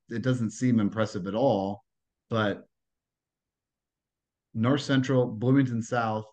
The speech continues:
Penn to an extent, and Penn was missing two of their projected top five. Like, those are kind of podium contenders, and North Central kind of came out and handled their business.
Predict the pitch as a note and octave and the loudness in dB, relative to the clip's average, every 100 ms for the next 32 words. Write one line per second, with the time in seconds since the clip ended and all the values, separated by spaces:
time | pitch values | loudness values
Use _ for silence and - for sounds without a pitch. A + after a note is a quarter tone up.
0 | _ _ _ _ - - C#3 C3 B2 B2+ | _ _ _ _ -8 0 2 2 2 2
1 | G#2+ - - B2 A#2 G#2+ G2+ G2+ _ _ | 2 -2 -6 -2 0 0 0 -4 _ _
2 | _ G#2+ F2+ B2 A#2+ A2 A2 A2 G2 A#2 | _ -4 -2 0 0 0 0 -2 -2 0
3 | G#2+ F2+ G2+ G#2 - - G2+ - C3 B2 | 0 0 -2 -4 -6 -8 -8 -4 -2 0
4 | G2 F#2+ F#2 _ _ _ _ B2 F#3 A3 | 0 -4 -10 _ _ _ _ -4 -4 -2
5 | A3+ - A2+ F#3 D#3+ G#2+ G2 G#2+ G2 F#2+ | -4 -2 0 2 2 0 -2 0 -2 0
6 | G2+ G2 F#2+ A2+ C#3 E3+ A3+ A3+ D#3+ - | -4 -4 -4 -4 -2 -4 -6 -4 -6 -4
7 | A#2+ B2+ G#2 G2 C3+ F#2 D#2+ G#2+ A2 - | -2 0 -2 -2 -2 -2 -6 -8 -10 -12
8 | - - | -20 -20